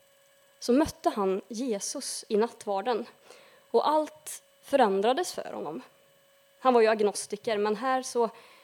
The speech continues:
insåg han att det här är ju på riktigt. Det här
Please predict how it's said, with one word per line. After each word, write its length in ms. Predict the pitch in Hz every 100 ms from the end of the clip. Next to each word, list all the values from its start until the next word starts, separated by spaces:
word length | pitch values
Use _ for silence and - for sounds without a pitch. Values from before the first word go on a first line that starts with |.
| _ _ _ _ _ _ _ _ _ _ _ _ _
insåg 520 | 330 294 214 - 202 233
han 220 | 277 202
att 420 | 190 - - - _ _ _ _ _ _ _ _ _
det 80 | 214
här 220 | 190 311
är 40 | 262
ju 60 |
på 180 | - 240
riktigt. 720 | 262 - - 294 - - - _ _ _ _ _ _ _ _ _ _ -
Det 80 | 220
här 380 | 277 294 302